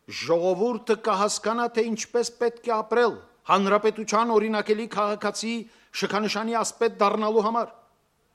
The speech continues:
և կսովորի անձնական երջանկությանը և բարօրությանը հասնել ազնիվ, տքնաջան աշխատանքով, օրինակելի վարքով։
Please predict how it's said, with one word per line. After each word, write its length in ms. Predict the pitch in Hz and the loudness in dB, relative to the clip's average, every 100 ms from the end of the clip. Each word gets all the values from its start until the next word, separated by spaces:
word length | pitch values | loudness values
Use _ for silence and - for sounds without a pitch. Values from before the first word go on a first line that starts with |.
| _ - | _ -12
և 280 | 143 175 | -4 -2
կսովորի 580 | - - - 202 214 247 | -2 -4 0 2 2 2
անձնական 760 | 254 220 226 185 220 214 233 254 | 0 2 0 0 -2 0 -2 2
երջանկությանը 920 | 233 202 - 220 208 214 202 240 240 | 2 2 -2 -4 -4 -6 -4 -2 0
և 200 | 220 214 | 0 0
բարօրությանը 720 | 185 208 208 208 - 220 240 | 0 2 0 -2 -4 -4 -2
հասնել 440 | 190 196 220 240 | -2 -4 -2 0
ազնիվ, 540 | 196 156 147 165 226 220 _ _ _ - | 0 -2 -6 -8 -8 -10 _ _ _ -6
տքնաջան 760 | - 202 185 175 175 240 254 | -4 -4 -4 0 4 4 4
աշխատանքով, 640 | 226 - 202 - 160 104 - _ _ _ - | -2 -6 -12 -14 -16 -20 -20 _ _ _ 4
օրինակելի 680 | 220 202 202 190 214 208 240 | 8 8 6 4 4 2 0
վարքով։ 480 | 262 220 - 131 | -2 -2 -4 -10